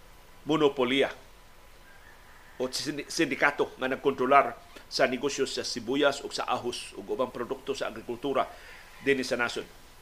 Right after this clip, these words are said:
Pero nipadayag og kasubo si Villar nga gipahibaw siya sa Department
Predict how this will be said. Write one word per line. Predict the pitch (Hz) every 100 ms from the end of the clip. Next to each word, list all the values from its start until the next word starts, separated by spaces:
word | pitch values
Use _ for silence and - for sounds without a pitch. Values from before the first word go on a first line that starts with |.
| - - - - - - - - - - - -
Pero | 160 165
nipadayag | 151 151 147 202
og | 170 143
kasubo | - 156 170
si | -
Villar | 127 131 123 - - - - - - - - -
nga | 139
gipahibaw | 135 151 135 165 196
siya | 202 170
sa | 160
Department | 135 143 156 160 160